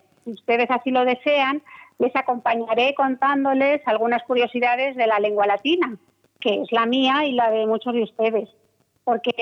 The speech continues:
al igual que las personas, las palabras también tienen su historia.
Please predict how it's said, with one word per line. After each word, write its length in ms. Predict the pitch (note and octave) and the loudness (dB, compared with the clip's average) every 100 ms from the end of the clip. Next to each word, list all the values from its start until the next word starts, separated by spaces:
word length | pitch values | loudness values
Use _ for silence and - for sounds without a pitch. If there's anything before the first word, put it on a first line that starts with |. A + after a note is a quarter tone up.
| A#3 | 0
al 120 | A3 | 0
igual 240 | G#3+ A3+ A3+ | 0 -2 0
que 80 | A#3+ | -2
las 140 | A#3+ | 0
personas, 520 | A#3+ A#3 C#4 B3+ C#4+ D#4 _ _ _ _ | -4 -2 0 0 -2 -6 _ _ _ _
las 160 | B3+ - | -4 -2
palabras 480 | A#3+ B3 C#4+ D#4+ E4 | -2 -2 -2 -4 -4
también 420 | B3 B3 C4+ C#4+ | -6 -4 -2 -4
tienen 500 | - B3 C4 C#4 C#4 | -2 0 0 -2 -8
su 280 | C4+ - C#4+ | -10 -4 -4
historia. 680 | - _ C#4+ C4+ A3+ A3 | -4 _ 0 2 0 -2